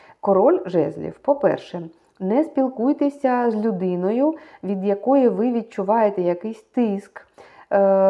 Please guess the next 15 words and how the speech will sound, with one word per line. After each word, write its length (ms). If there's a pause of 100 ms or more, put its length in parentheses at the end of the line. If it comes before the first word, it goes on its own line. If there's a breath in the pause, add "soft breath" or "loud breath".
(180)
яка-, 600
якусь 680
брехню 800
чи 160
якусь 320
маніпуляцію. 840
Не 160
спілкуйтеся 920
з 60
нею 300
на 340
наступному 520
тижні 380
точно. 560 (580 loud breath)
Ем, 500